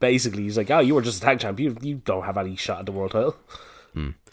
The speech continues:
Speaker 2: He says that he is the single greatest athlete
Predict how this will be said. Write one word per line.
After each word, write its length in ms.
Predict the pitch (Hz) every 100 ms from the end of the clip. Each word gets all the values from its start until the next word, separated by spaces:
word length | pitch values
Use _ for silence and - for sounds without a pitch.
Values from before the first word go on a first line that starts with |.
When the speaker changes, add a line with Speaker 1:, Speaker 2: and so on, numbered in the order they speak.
| - 120 - - - - _ _ _ _
Speaker 2:
He 260 | - 131 180
says 520 | - 175 147 113 107
that 180 | - 90
he 180 | 117 123
is 180 | 107 -
the 120 | 104
single 400 | - 143 143 135
greatest 460 | 113 123 117 104 -
athlete 560 | 117 113 104 82 80